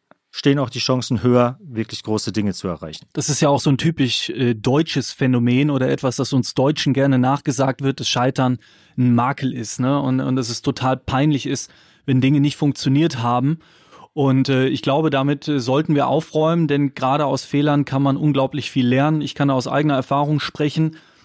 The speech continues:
Speaker 2: Ich habe auch das eine oder andere Mal auf die Beine gestellt, das nicht so gut funktioniert hat. Und ich kann rückblickend sagen,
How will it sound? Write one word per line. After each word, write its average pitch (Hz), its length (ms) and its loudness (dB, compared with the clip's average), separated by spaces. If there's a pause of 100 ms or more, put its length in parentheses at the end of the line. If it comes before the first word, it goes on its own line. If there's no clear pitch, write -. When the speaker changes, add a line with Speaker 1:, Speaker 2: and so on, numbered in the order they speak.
(120)
Speaker 2:
Ich - 100 -6
habe 135 100 0
auch 143 120 0
das - 180 -2
eine 156 280 0
oder 139 220 0
andere 143 280 2
Mal 143 220 2
auf 135 140 -6
die 135 100 -4
Beine 135 280 2
gestellt, 135 400 0
das - 160 -2
nicht 151 300 2
so 170 120 2
gut 156 160 0
funktioniert 156 600 0
hat. 143 200 -2
Und 143 140 -4
ich 120 140 -4
kann 139 180 2
rückblickend 135 500 -2
sagen, 135 380 0